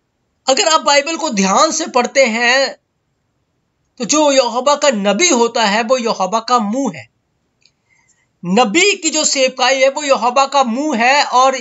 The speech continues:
जो अपने नबी को as a होठ के रूप में, as a मुंह के रूप में, क्योंकि बाइबल के अंदर एक बात लिखा है कि हम सब मसीह की देह की अंग हैं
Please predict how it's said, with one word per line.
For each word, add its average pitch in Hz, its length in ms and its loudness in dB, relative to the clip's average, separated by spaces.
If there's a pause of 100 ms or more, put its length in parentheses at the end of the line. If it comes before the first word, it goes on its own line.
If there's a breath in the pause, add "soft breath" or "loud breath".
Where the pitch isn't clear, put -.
(220)
जो 214 200 -2
अपने 254 320 0
नबी 226 380 0
को 269 500 2 (720 soft breath)
as 254 220 0
a 320 140 2
होठ 302 500 0
के 381 120 -6
रूप 269 280 -4
में, 269 180 0
as 269 80 -6
a 302 80 4
मुंह 269 320 0
के 294 200 2
रूप 247 200 -8 (100)
में, 120 160 -12 (680)
क्योंकि 240 220 -6
बाइबल 214 340 2
के 269 160 -4
अंदर 240 180 0
एक 240 200 -2 (280)
बात 220 240 2
लिखा 220 240 -8
है 226 120 -4
कि 233 120 -4
हम 214 100 -4
सब 233 240 -6
मसीह 214 360 -8
की 214 240 -10
देह 196 200 -4
की 208 140 -8
अंग 202 300 -2
हैं 156 220 -12